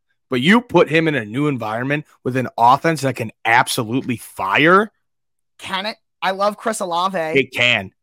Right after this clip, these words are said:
Speaker 1: It does
Speaker 2: I love
Speaker 1: every
Speaker 2: Chris
Speaker 1: year.
Speaker 2: Olave. Michael Thomas is coming back. But are we talking about an offense that can be good, or are we talking about an offense that can be elite?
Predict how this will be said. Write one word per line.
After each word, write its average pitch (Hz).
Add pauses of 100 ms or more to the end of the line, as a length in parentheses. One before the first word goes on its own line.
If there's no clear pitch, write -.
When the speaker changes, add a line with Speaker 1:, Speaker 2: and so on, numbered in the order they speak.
(140)
Speaker 1:
It 131
does 135
Speaker 2:
I 123
love -
Speaker 1:
every -
Speaker 2:
Chris 214
Speaker 1:
year. 202
Speaker 2:
Olave. 170 (340)
Michael 190
Thomas 196
is 190
coming 180
back. 156 (880)
But 156 (920)
are 180
we 196
talking 214
about 185
an 180
offense 180
that 175
can 170
be 147
good, 196
or -
are 170
we 170
talking 175
about 170
an 170
offense 170
that -
can 156
be 156
elite? 160